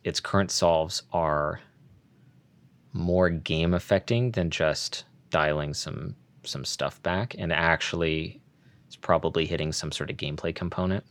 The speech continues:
somewhere. And that's why they're trying to solve it some different way. I, if I was in charge,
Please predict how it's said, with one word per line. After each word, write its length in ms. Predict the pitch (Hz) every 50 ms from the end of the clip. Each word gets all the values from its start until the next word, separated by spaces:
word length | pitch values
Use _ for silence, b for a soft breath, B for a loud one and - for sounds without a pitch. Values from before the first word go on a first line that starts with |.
| _ -
somewhere. 520 | - - - 95 92 95 95 95 101 104 - _ b b b b b b b b b b b b -
And 120 | 95 80
that's 200 | 78 76 - -
why 160 | 85 80 78
they're 240 | 76 80 78 78 - - _ - - -
trying 200 | - - 85 80
to 40 | 76
solve 260 | 71 - - 76 71
it 100 | 64 - - - _ _ _ _ _ -
some 220 | - - - 76
different 300 | 76 78 73 - - -
way. 260 | 90 90 92 95 - - b b b b b b b b -
I, 580 | 117 117 127 139 147 156 160 165 170 170 170 - -
if 120 | 101 -
I 100 | 104 104
was 280 | 107 107 - - - - _ -
in 100 | 110 98
charge, 500 | - - 82 71 76 - - - - -